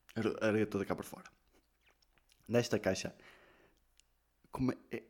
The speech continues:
consegue ser pior. Ou seja, ele todos os dias às oito da manhã, mais ou menos, sete e tal, oito,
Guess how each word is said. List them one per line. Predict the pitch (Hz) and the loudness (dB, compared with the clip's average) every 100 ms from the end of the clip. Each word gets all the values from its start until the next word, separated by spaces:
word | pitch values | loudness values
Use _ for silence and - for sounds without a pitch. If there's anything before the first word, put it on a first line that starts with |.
| - | -18
consegue | - 143 - 151 | -10 -6 -4 -2
ser | 143 | -4
pior. | - 120 113 - - | -2 -2 -2 -4 -10
Ou | 117 | -8
seja, | 107 90 - - - - - _ _ _ _ _ | -4 -4 -6 -12 -20 -20 -20 _ _ _ _ _
ele | 131 117 | 6 6
todos | - 196 123 | 8 6 6
os | |
dias | 110 110 104 | 2 4 4
às | 107 107 | 4 2
oito | 123 | 0
da | 127 | -2
manhã, | 101 98 107 107 | -4 -4 -4 -4
mais | 101 85 | -4 -6
ou | 85 | -6
menos, | 95 98 92 | -6 -6 -10
sete | - - | -12 -12
e | 80 | -2
tal, | 92 92 | 2 2
oito, | 95 98 - | 0 -2 -8